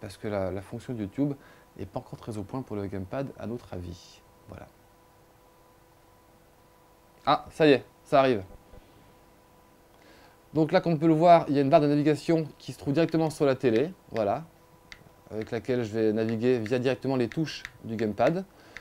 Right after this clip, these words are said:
Euh, donc il y a des chaînes populaires, il y a des genres, on peut également chercher heureusement avec la touche Y, comme ça. Donc on a le clavier sur le gamepad pour faire des recherches, machin. Euh, je vais lancer une vidéo, je vais annuler ça. Je vais lancer une vidéo au hasard,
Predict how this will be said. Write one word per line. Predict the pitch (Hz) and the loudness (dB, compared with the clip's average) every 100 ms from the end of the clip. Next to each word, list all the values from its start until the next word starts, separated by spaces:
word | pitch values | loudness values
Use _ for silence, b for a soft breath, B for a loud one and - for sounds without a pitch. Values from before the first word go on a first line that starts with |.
| B B - 101 | B B -10 -4
Euh, | 98 98 | -2 -2
donc | 98 101 | -4 -4
il | |
y | 110 | -2
a | |
des | 107 | -4
chaînes | 98 110 104 | -2 -4 -2
populaires, | 101 - 110 113 131 | -4 -4 -2 2 2
il | 131 | 2
y | |
a | 110 | -2
des | 104 104 | -2 -2
genres, | 110 113 127 156 - | -2 -2 -2 -4 -8
on | 101 | -6
peut | 107 | 0
également | 104 107 104 | 0 0 -4
chercher | - 120 131 | -8 -6 -2
heureusement | 120 113 110 113 | -2 -2 -4 -4
avec | 101 | -6
la | 101 | -8
touche | 95 98 - | -10 -10 -6
Y, | 104 143 190 - - B B B B B B | -2 -2 -4 -8 -20 B B B B B B
comme | 101 95 | -8 -4
ça. | 135 165 190 | -2 -2 -4
Donc | 127 98 | -10 -6
on | 110 | -4
a | |
le | 101 | -4
clavier | 123 110 113 120 - | -2 -2 0 -2 -2
sur | - | -6
le | 117 | -4
gamepad | 107 101 95 170 202 - B B B - | -2 -2 0 0 -2 -10 B B B -20
pour | - | -12
faire | 110 | -6
des | 107 | -4
recherches, | 95 92 131 170 - - - _ _ - _ - | -4 -4 -4 -4 -6 -16 -20 _ _ -20 _ -18
machin. | 98 147 208 - _ _ - - _ _ - _ _ _ _ _ - - | -12 -10 -10 -14 _ _ -20 -20 _ _ -20 _ _ _ _ _ -20 -12
Euh, | 107 107 104 101 | -6 -4 -4 -6
je | |
vais | 107 | -6
lancer | 127 123 | -6 -4
une | 127 | -6
vidéo, | 113 110 107 | -2 -2 0
je | |
vais | 107 | -2
annuler | 101 95 | -2 -4
ça. | 95 135 160 - | -4 -2 -4 -6
Je | 107 | -8
vais | |
lancer | 127 139 | -8 -6
une | 131 | -4
vidéo | 123 123 123 | -2 2 2
au | 107 | 2
hasard, | 101 107 151 175 | 0 0 0 -2